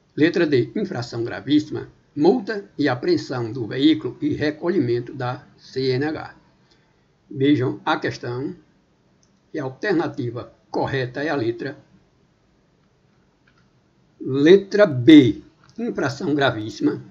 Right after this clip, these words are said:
multa, recolhimento da C N H, retenção do veículo até a apresentação de um condutor habilitado para a categoria do veículo. Pessoal, estamos falando aqui sobre o condutor que for pego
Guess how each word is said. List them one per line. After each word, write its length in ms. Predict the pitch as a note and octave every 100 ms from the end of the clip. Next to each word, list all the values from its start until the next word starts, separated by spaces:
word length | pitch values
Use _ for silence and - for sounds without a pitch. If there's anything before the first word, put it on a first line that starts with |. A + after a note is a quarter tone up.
| -
multa, 440 | A#2+ C#3+ A3+ G#3 C#3
recolhimento 680 | G3 - G#3 F#3 D3+ D3+
da 100 | C3+
C 160 | B2+ F3
N 100 | C3+
H, 260 | A2+ A#2
retenção 600 | A#2 F3+ G3+ G3 B2+ D3
do 140 | D#3 E3
veículo 400 | C#3 C3 C3 F3+
até 400 | B2 C3 C3+ C3 - - - _ _ -
a 120 | F#3+
apresentação 720 | G3 A3+ F#3 D#3 B2+ - C3
de 120 | C3
um 140 | D4 C#4+
condutor 500 | G#3 D#3+ B2 C3 B2+
habilitado 760 | B2+ A#2 A#2 A#2 A#2+ B2 D#3+ - _ _ _
para 220 | A#2+ B2+
a 40 | B2+
categoria 840 | D#3 D#3 F#3+ F#3 C3+ C3 D3 - - -
do 460 | B2+ B2 - G3+ - C3+
veículo. 680 | C3 F#3+ D3+ A#2 - - - _ _ _ _ _ _
Pessoal, 320 | E3+ D#3+ F3+ E3
estamos 320 | - A3+ -
falando 340 | F#3 E3 D3
aqui 260 | A2+ - D#3+
sobre 380 | - F#3+ E3 D3+
o 80 |
condutor 540 | - B3 F#3 - C3+ D3
que 140 | G#3+
for 180 | G#3 A3
pego 580 | - C3+ B2+ C3+ F3